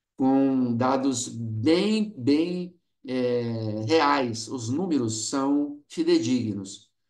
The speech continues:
né? Existe correlação entre o número e a clínica. O Rotem, ele tem uma imagem que se eu olho agora, por exemplo, eu não preciso nem olhar os números. Se eu olhar aqui, eu falo que tá normal. Eu tenho capacidade de olhar, por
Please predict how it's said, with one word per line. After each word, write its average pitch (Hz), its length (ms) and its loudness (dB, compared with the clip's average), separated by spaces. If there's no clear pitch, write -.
né? 117 240 0
Existe 131 340 0
correlação 139 520 0
entre 127 200 0
o 139 80 4
número 147 680 -2
e 139 140 -6
a 139 80 -6
clínica. 104 480 -2
O 175 160 2
Rotem, 196 840 2
ele 151 240 2
tem 160 220 2
uma 143 180 2
imagem 131 800 0
que 311 100 -2
se - 320 -6
eu 214 240 2
olho 156 320 6
agora, 127 340 -4
por 127 120 -8
exemplo, 139 260 -4
eu 175 40 -4
não 180 100 -4
preciso 196 340 -4
nem 214 120 0
olhar 220 280 4
os 160 140 2
números. 123 380 2
Se 190 80 -2
eu 208 80 2
olhar 165 240 2
aqui, - 120 -4
eu 185 80 -6
falo 190 260 -6
que - 40 -10
tá 190 100 -2
normal. 175 760 -2
Eu 151 120 -4
tenho 202 240 0
capacidade 131 680 -2
de 135 100 0
olhar, 160 320 4
por 151 160 -6